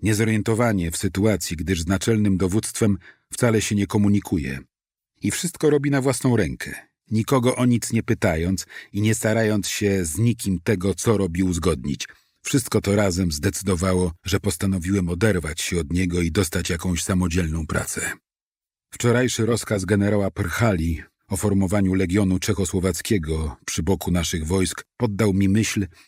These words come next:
żeby tam pójść na oficera łącznikowego. Tym bardziej wydało mi się to słusznym, że jak mi Umiastowski zakomunikował, dowiedział się w drugim oddziale, że mają mnie przenieść gdzieś jako atasze na Bałkany,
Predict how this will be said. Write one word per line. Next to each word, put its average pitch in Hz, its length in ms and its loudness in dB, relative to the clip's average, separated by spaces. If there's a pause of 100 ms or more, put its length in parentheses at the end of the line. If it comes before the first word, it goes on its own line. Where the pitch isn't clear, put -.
(120)
żeby 92 260 2
tam 95 240 0
pójść 110 420 0
na 101 100 2
oficera 98 460 0
łącznikowego. 92 920 -2 (320)
Tym 113 140 4
bardziej 131 340 2
wydało 120 360 2
mi 107 120 2
się 104 120 0
to 92 120 -2
słusznym, 82 640 -2 (520)
że 92 180 0
jak 110 260 2
mi 101 380 0
Umiastowski 107 720 0
zakomunikował, 101 880 0
dowiedział 113 520 2
się 101 320 0
w 82 40 -6
drugim 110 400 0
oddziale, 95 640 0 (320)
że 92 140 -2
mają 135 300 2
mnie 123 240 2
przenieść 120 580 0
gdzieś 101 380 0
jako 113 300 0
atasze 110 420 0
na 110 140 2
Bałkany, 92 640 0